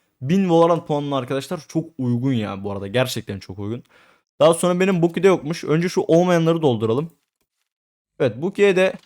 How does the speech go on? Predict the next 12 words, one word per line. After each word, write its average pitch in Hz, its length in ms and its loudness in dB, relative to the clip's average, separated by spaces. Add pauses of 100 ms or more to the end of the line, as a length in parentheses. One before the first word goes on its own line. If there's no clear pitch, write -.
(120)
Topotek'ten 165 640 0
bir 147 140 2
desen. 147 340 0 (600)
Bunu 151 160 0
da 135 100 4
koydum. 120 380 0 (640)
Şerif'e 151 420 0
de 185 60 4
arkadaşlar 127 500 2
şöyle 127 380 0
tarz 131 360 0
şerif. 120 360 -4